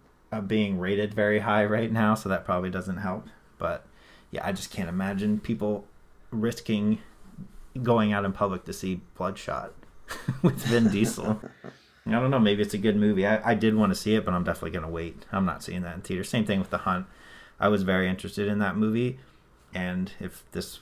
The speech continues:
Speaker 1: would have been different circumstances, I probably would have went and saw it in theaters, but now I'm just gonna wait.
Speaker 2: Yeah, and I know you're one of the few horror people. Are you
Speaker 1: Yeah.
Speaker 2: gonna go see The Invisible Man eventually, or is that something
Speaker 1: I'll wait until it comes out at this point.
Speaker 2: Okay.
Speaker 1: I know it's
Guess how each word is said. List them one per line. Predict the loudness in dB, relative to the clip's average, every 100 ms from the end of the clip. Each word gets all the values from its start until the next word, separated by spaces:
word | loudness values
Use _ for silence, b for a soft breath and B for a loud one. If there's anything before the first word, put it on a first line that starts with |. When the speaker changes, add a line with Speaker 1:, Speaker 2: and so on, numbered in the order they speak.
| -6
Speaker 1:
would | -4
have | 0
been | -2
different | -2 -6 -8
circumstances, | -8 -6 -4 -4 -2 0 0
I | 0
probably | 0 -2 -2
would | -2 -2
have | -2 -4
went | -4
and | -6
saw | -6 -6 -6
it |
in | -6
theaters, | -6 -2 -4
but | -4 -8 -6
now | -6
I'm | -8 -10
just | -14 -12
gonna | -10
wait. | -8 -8 -10 -14 B B 2
Speaker 2:
Yeah, | 4
and | 4
I | 2 2
know | 0
you're | 0 0
one | 0 0
of | -2
the | -4
few | -4 -6 -4 -6 -8
horror | -6 0 0 -2
people. | -6 -6 -2
Are |
you | 2 2
Speaker 1:
Yeah. |
Speaker 2:
gonna | 2 0
go | -2
see | -2 -4
The | -4 -2
Invisible | -2 -2 -2 -2
Man | -2 -2 -4 -6 -12
eventually, | -6 -4 -4 -2 0 2
or | 2
is | 0
that | -4 -2
something | 2
Speaker 1:
I'll | 6
wait | 6 4
until | 2 0
it | 0
comes | -2 0
out | 0 0
at | -4
this | -8
point. | -4 -4 -4 -8
Speaker 2:
Okay. | -12 -10 -12 -14 -6
Speaker 1:
I | 0
know | 0
it's | 0 -6